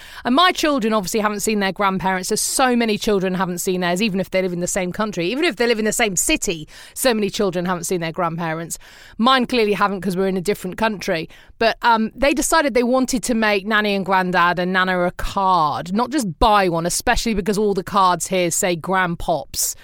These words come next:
and, and grandma. And they're like, "What's grandma?" And I'm like, "No, that's grandmother." But they call their, they call their Nana Nana, you know, so there was definitely no Nana cards here. So they said, "We're gonna make one." So they went, we went to the shop and we bought all these little different stickers and these sort of little three D holographic stickers of Santa and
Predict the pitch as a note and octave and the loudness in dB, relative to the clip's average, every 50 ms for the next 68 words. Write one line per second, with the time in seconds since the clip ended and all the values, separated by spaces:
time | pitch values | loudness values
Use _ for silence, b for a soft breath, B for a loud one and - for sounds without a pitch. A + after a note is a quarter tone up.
0 | B B B - F3 F3 F3+ F3+ F3 B B B - G#3 F#3+ F#3+ F3+ C#3+ D#3+ F#3 | B B B -4 -2 -2 -2 -4 -6 B B B -4 -4 -2 -2 -4 -4 -2 0
1 | G3 G3 G3 F3 E3+ C#3+ C3 C#3 D3 B B B B B B G3+ G3+ F#3 F3+ F3+ | 2 4 2 2 0 -2 -4 -4 -6 B B B B B B -4 -2 0 2 0
2 | D#3+ - - - A#3 F4 C#4 - - - F#3+ G3+ C4+ A4+ - A3+ F#3+ F#3 F3 F3+ | 0 -2 -2 -4 -4 -4 -4 -6 -8 -2 2 2 4 4 4 4 2 2 2 2
3 | F#3+ G3 F#3 F#3 F#3 - C4+ F4+ F4 F#3+ G3 F3+ - - - - _ - F#3 E3+ | 0 0 0 0 0 0 0 0 2 2 0 -2 -2 -6 -12 -12 _ -16 -16 -8
4 | - G#3+ A3+ C4+ A#4 A#4+ F#4+ D4 C#4 E4 - - - C4+ B3 - - B B B | 0 2 4 4 4 4 4 4 2 2 2 2 2 0 0 0 -4 B B B
5 | B - B3+ G#3 A#3+ G4 A4 G#4 - G#4 G4 F#4 F4 - F#4 A4 A#4+ A4 - A4+ | B 0 2 4 4 2 4 4 4 4 6 6 4 4 4 2 2 2 4 4
6 | G#4 F#4+ F4+ D#4+ C#4 C4+ B3 A3+ A#3 A#3 B3 D4+ G4 G#4+ D4 A3 F#3+ G#3 C4+ E4 | 4 4 4 4 4 4 4 4 2 2 4 2 2 2 2 2 0 0 0 2
7 | C4 F#3+ F#3+ F#3+ - C4 B3+ C4+ C4+ C#4 C4+ A#3+ F#3 - D#4 D#4 - - C4 G3+ | 2 2 2 2 0 2 2 2 2 2 0 -2 2 2 0 0 2 0 -2 0
8 | G3+ A#3 A3+ A#3 A3+ G#3+ G#3 A3+ A#3 A3+ G#3+ F#3+ - - F3 D3+ D3+ D3+ - - | 0 2 2 2 2 2 4 2 2 2 2 0 0 -2 -2 -2 -2 -4 -4 -6
9 | D#3+ C#3 A#2 D#3 B B B B B B - - C4+ C#4 A3 B3+ D4 D4 D#4+ C#4 | -6 -6 -6 -10 B B B B B B -4 -2 -2 -2 0 0 0 2 2 2
10 | F4 D#4 C#4 C#4+ D#4 D4 - F#3+ - A3 G3 D#3 D3 D3+ B B B B - - | 2 4 4 4 4 4 2 0 0 0 0 0 0 -4 B B B B -4 -2
11 | B3+ C#4 B3+ D#4 E4+ D4+ C4 C#4+ C#4 E4+ D4+ C#4+ - B3 D4 - - C4 A#3+ A3+ | 0 2 2 2 2 2 0 2 2 2 0 0 -2 -4 -4 -2 2 2 2 2
12 | - G#3+ G#3+ A3 G#3+ - - C#4+ C#4+ B3+ A#3 B3+ A#3 B3 A3+ A#3 C4 A3 B3+ F3 | 2 0 0 -2 -2 -2 0 0 2 2 2 2 2 0 0 0 0 0 0 -2
13 | C4+ B3+ - C4+ A#3 - - - - B3 A3+ - - A#3 A3 F#3 A3+ A#3 A3+ - | -2 -2 -2 -4 -4 -2 -4 0 0 0 0 2 2 2 2 2 0 0 0 0
14 | B3 A3+ A3+ A#3+ A#3+ - - - - B3 C4+ C4+ C4+ A#3 G3+ C4 B3+ A#3 F3 A#3+ | 0 0 0 0 -2 -2 -4 -4 -4 -2 0 2 2 2 2 2 0 0 0 0
15 | B3 A#3+ G#3+ - A#3+ G#3+ - - A3 D3 - - B3 A#3 - B3 G3+ G#3 A3+ - | 0 0 0 0 -2 -2 -2 -4 -4 -4 -4 -4 -4 -2 -2 -2 -2 -2 -4 -4
16 | - - - - G#3+ A3+ A#3 A3+ - - B3 A#3 A3+ A3+ A3 G#3+ G#3 G3 | -8 -6 -4 -2 -2 0 -2 -2 -2 0 0 0 2 2 0 0 -2 -4